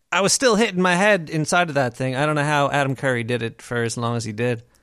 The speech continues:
I, I would've went crazy staying in there for, like, a month or so. Uh, but hey, you know, that was, that was what he was doing. But also, when you, when you go upstate from the city,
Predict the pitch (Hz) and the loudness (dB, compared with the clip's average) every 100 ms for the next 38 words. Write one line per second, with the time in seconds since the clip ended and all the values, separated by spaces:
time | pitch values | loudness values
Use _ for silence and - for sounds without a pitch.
0 | _ _ _ 123 123 - 143 131 110 107 | _ _ _ 0 0 2 2 2 0 -2
1 | - 127 127 117 104 - 101 101 101 104 | -2 -2 -2 -2 -6 -6 -6 -6 -6 -6
2 | - 95 92 - - 113 98 101 104 104 | -8 -10 -10 -14 -14 -12 -8 -6 -6 -10
3 | - 101 - _ _ _ _ _ _ _ | -12 -12 -14 _ _ _ _ _ _ _
4 | _ 110 104 95 98 - _ 110 147 196 | _ -6 -4 -4 -8 -14 _ -2 0 0
5 | - _ _ _ - 139 139 120 _ _ | -2 _ _ _ -10 -4 -4 -6 _ _
6 | _ _ _ - 127 127 123 - - - | _ _ _ -8 -2 0 -2 -6 -18 -8
7 | 123 120 120 127 120 123 123 113 123 120 | -6 -4 -6 -6 -6 -6 -6 -4 -6 -6
8 | 147 196 269 302 226 185 170 196 185 165 | -2 0 2 0 0 2 2 0 -2 -2
9 | 190 202 247 233 226 - 220 202 - _ | -2 0 2 0 0 -2 -2 -2 -6 _
10 | _ _ - 175 165 143 143 - 208 180 | _ _ -6 -4 -4 -4 -4 -2 -2 -2